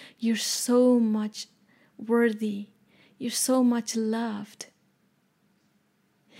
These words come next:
Nothing in this world can change that reality that you are so stronger. Only you have an ability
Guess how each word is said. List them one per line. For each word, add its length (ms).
Nothing 500
in 140
this 220
world 340
can 200
change 360
that 160
reality 520
that 240
you 420
are 180
so 340
stronger. 600
Only 300
you 320
have 180
an 100
ability 600